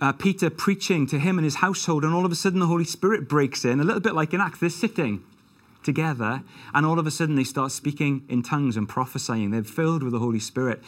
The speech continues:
and evidence that they too were born again and they should now be baptized in water. In Acts nineteen, Paul turns up in Ephesus, meets twelve new believers and said, "Did you receive the Holy Spirit when you believed?" That's question numero uno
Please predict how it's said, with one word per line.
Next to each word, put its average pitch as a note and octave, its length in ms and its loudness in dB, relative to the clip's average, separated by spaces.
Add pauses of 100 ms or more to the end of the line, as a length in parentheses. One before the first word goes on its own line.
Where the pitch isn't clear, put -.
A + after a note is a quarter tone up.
(200)
and C3 120 -10
evidence C#3+ 420 0
that B2+ 160 -8
they C3+ 140 0
too D#3+ 220 -2
were C#3 60 0
born B2+ 260 0
again C#3+ 260 0
and A#2+ 120 2
they B2 60 2
should A#2 180 -6
now C3+ 160 0
be B2 120 -2
baptized A#2+ 520 -4
in A#2+ 220 -2
water. C3 340 -10 (840)
In D3 120 2
Acts E3+ 280 0
nineteen, E3 540 2
Paul D#3+ 400 2 (280)
turns E3+ 240 2
up E3 120 0
in D#3+ 80 4
Ephesus, F3+ 500 0
meets D#3+ 220 0
twelve F3+ 360 0
new F3 120 2
believers E3 420 2
and D3+ 120 2
said, D#3+ 200 2
"Did A3+ 180 2
you C4+ 100 4
receive B3 320 2
the A3 100 2
Holy A3+ 200 4
Spirit A3 340 0
when F3+ 120 2
you F#3 100 2
believed?" G#3 300 2
That's A#3 200 -2
question B3 840 0
numero A3+ 560 4
uno A3 460 4